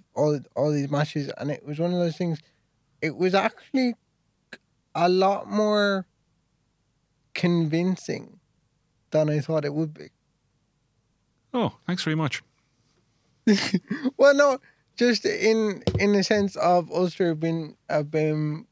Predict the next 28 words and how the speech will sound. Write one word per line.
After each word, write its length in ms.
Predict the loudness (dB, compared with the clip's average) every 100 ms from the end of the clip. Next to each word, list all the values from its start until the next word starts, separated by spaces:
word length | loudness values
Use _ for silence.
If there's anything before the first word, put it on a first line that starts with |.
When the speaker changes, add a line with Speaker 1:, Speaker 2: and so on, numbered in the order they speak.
| _
Speaker 1:
playing 220 | -2 -2 0
quite 240 | -2 -2
well 160 | -2 0
recently 460 | -2 -6 -10 -8
in 160 | -4 -4
terms 400 | -4 -4 -4 -2
of, 260 | -4 -6 -6
uh, 400 | -4 -4 -8 -10 -2
Speaker 2:
Not 80 | 0
against 260 | 0 2
us, 100 | 0
they 80 | 0
haven't. 340 | -4 -8 -20 _ _ _
Speaker 1:
<laughs> 680 | 0 4 4 6 6 6 0 _ 4 4 2 -4 -6 -2
in 180 | -2
terms 340 | 2 0 0 0
of 180 | -4 -4
Claremont 720 | 0 0 2 0 -2 -8 -20 -12
and, 580 | -6 -4 -2 -4 -6 -6
uh, 240 | -4 -4 -8 _ _ _ _ _ 0
but 120 | 2
Munster, 360 | 4 2 0
Munster 360 | -2 0 0 0
did 180 | -2 0
play 140 | 0
very 180 | 0 0
well, 240 | 0 0 0
yeah. 180 | -4